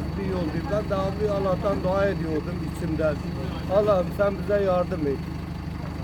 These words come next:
Bu yolu bizim önümüzde genişlet."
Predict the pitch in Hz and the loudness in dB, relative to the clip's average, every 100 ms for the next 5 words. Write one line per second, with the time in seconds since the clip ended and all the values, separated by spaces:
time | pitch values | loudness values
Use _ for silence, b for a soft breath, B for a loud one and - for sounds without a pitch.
0 | - - - 220 208 202 202 202 202 196 | -4 -4 -2 2 6 6 6 2 2 -2
1 | - - - 160 196 185 180 180 175 170 | -4 -6 -6 -2 -2 0 -2 -2 -2 0
2 | 196 170 175 170 156 - 170 151 | 0 2 0 0 -2 2 4 4